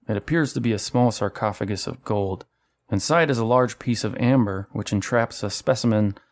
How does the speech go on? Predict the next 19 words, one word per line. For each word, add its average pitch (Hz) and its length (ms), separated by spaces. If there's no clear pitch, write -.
of 117 180
some 135 380
unknown 143 460
species 104 560
of - 140
arthropod. - 720
Marion 127 480
is 98 160
very 104 340
excited, - 580
as 104 140
the 113 60
box 139 320
corresponds 123 840
to 117 180
a 98 60
description - 560
he 95 140
found 104 500